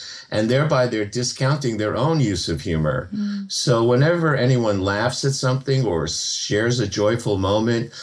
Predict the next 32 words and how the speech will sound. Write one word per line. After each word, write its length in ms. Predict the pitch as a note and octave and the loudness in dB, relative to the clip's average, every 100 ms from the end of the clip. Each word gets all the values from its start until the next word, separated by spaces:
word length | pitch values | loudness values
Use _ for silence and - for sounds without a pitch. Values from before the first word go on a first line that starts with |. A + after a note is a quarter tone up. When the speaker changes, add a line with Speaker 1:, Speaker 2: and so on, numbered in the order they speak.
| - - - | -16 -14 -4
Speaker 1:
or 320 | G#2 F#2+ F2 | 0 2 2
says 380 | E2 - C3+ C3+ | 0 2 2 4
something 400 | B2+ A#2+ A2+ G#2 | 2 2 0 0
that 160 | F#2+ F#2+ | 0 0
makes 260 | F#2 - | -4 -2
other 280 | G#2 G#2 C#3 | 0 4 2
people 380 | C#3 G2 F2 F2+ | 2 -2 0 0
laugh, 440 | E2 E2 F2 - - - - - | 2 2 0 -4 -14 -20 -14 -4
they 300 | G2 A2 A2 | 0 2 4
are, 400 | G#2 G2+ G2 F#2+ | 4 4 2 0
uh, 160 | F#2 | 0
exhibiting 480 | G2 F#2 G#2+ A2 G#2 | -2 0 0 2 0
a 60 | F#2+ | 0
sense 260 | G#2+ G#2 | 0 -2
of 80 | G2+ | -2
humor. 400 | A2+ A#2+ - - _ _ _ - - - - | 0 0 -2 -6 _ _ _ -20 -18 -18 -6
Speaker 2:
Yeah, 140 | D#4+ D#4+ | 0 2
do 100 | D#4+ | 2
you 100 | E4 | 2
ever 160 | G#4+ A4+ | 2 4
in 80 | D#4+ | 4
a 80 | |
workshop 420 | C4 C4 - - B3 | 4 4 2 0 2
say 220 | C#4+ B3+ | 2 2
to 80 | B3 | 0
people, 560 | C4+ B3 A#3 A3 G#3+ - - - | 0 0 2 2 0 -6 -20 -6
"Remember 460 | C4 B3 C4 C#4 A#3 | 2 4 4 4 2
a 40 | |
time 640 | A#3 - A#3+ A3+ A3 A3+ A3 | 2 -2 2 4 4 4 4
when 380 | G#3+ G#3+ G#3+ G#3+ | 4 4 4 4
you, 840 | G#3 G#3 G#3 G3 G3 F#3+ F3+ F3 | 4 4 4 2 2 2 2 2
f-, 160 | F#3 | -2